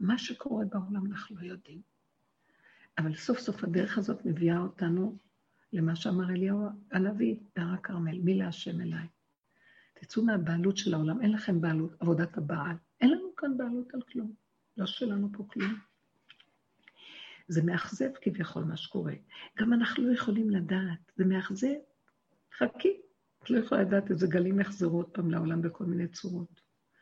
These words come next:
זה כבר לא זה. אנחנו דבר אחד ברור, להדיה, לעיני כל, <coughs> שהעולם כסילי כזה, מה זאת אומרת העולם, הנהגה של העולם,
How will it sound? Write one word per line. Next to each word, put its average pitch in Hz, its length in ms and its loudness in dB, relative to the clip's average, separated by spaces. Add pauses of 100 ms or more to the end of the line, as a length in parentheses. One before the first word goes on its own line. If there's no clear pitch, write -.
(440)
זה 196 180 2
כבר 196 240 0
לא 226 160 4
זה. 233 260 2 (720)
אנחנו 170 400 4
דבר 175 380 2
אחד 202 320 0
ברור, 180 680 0 (420)
להדיה, 170 600 2
לעיני 180 480 4
כל, 165 260 2 (960)
<coughs> - 40 12 (3750)
שהעולם 165 420 -2 (140)
כסילי 180 520 0
כזה, 160 360 -4 (440)
מה 175 140 -2
זאת - 100 -14
אומרת 165 240 -6
העולם, 165 240 -6
הנהגה 165 420 -4
של 160 240 -8
העולם, 165 340 -8